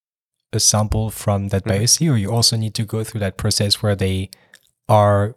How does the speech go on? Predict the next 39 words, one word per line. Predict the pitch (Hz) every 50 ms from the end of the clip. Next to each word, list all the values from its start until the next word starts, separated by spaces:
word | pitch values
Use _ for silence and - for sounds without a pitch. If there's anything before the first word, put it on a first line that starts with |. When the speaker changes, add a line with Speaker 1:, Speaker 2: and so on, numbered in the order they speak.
| _ _ -
Speaker 1:
reprogrammed | 113 110 - - 107 101 - - 104 101 98 98 98 95 - -
and | 104 95 92 95
then | 98 98 98 98 101 104 107 _
differentiated | - 107 - - 101 101 101 - - 107 98 - 101 95 -
into? | 95 95 - - 110 95 95 98 - _ _ _ _ _ _ _ _ _ _ _ _ _ - - - - _ _ -
Speaker 2:
That's | 113 113 -
a | 113
very, | 113 - -
that's | - 107 - -
a | 110
good | 110 -
question. | - 107 - - - - - - - -
So | - - 143 135
w-, | - - - - 147 107 - - -
biopsies | 107 120 104 139 165 156 - - - 107 95 -
there, | 107 104 101 98 98 98 95 - - - -
um, | - 52 52 - - - - -
if | - -
you | 117 107
take | - 117 117 113 113 -
a | -
biopsy | 101 - 95 101 101 - - -
from | - - 95 90
an, | 85 82 85
uh, | 85 - - 101 98
from | - - - 98 92
an, | 90 87 85 - -
an | 92 90 82
adult | 80 80 - 87 90 87 - - - - -
tissue, | - 110 104 - - 85 78 80 80 - - - - - - - - - - - _ _ _ _ -
the | 113
idea | 107 95 90 110 110 117 113
is | 110 - -
that | 98 90 87 87 -
these | - 101 101 104 95 - - - - - - _
cells | - - - 113 98 92 90 87 - -
would | 92 90
have | 90 85 -
already | - 95 85 90 85 82 82 80 - _